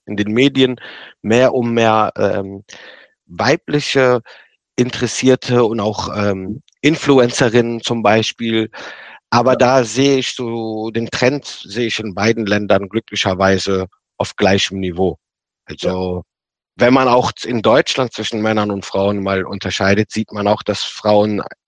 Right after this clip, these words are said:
Speaker 1: in den letzten Jahren ein viel, viel größeres Engagement und Interesse zeigen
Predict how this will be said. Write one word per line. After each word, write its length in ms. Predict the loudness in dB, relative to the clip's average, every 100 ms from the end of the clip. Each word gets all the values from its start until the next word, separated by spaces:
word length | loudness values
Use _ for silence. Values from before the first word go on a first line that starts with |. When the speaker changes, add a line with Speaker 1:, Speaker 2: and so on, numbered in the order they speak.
| _ -6
Speaker 1:
in 140 | -2
den 160 | 0 0
letzten 340 | -2 -4 0
Jahren 260 | 2 2 0
ein 180 | -2
viel, 420 | -10 -8 -4 -4 -6
viel 300 | -4 -4 -2
größeres 640 | 0 0 0 -4 -6 -8 -2
Engagement 640 | 0 2 2 2 2 2 2
und 60 |
Interesse 480 | -2 -2 -2 0 -2
zeigen 440 | 0 0 0 -4